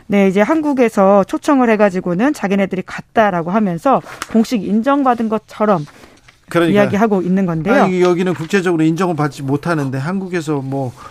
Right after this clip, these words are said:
Speaker 2: 국제, 뭐 공식적으로 초청했다 이렇게 광고를 할 만하네요. 정치적 선전선동 할 만합니다.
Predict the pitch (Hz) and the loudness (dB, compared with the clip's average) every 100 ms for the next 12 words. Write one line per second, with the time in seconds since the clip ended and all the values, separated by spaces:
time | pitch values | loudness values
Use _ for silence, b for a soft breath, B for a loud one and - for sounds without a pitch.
0 | B - 160 202 185 160 151 151 139 127 | B -8 -4 0 0 0 2 2 2 -2
1 | 170 - - 190 160 156 165 196 190 151 | -4 -6 -4 -2 -2 -2 -6 -4 -4 -2
2 | 156 139 139 160 156 131 127 127 143 170 | -2 0 0 0 -2 -2 -4 -4 -4 0
3 | 190 147 139 196 190 160 180 170 135 127 | 2 0 0 -2 -2 0 -2 -2 -4 -2
4 | 147 147 170 165 - 190 208 202 165 170 | -2 -4 -4 -4 -2 -2 -2 -2 -2 -4
5 | 190 165 165 208 180 170 156 | -4 -4 -2 0 0 -2 -4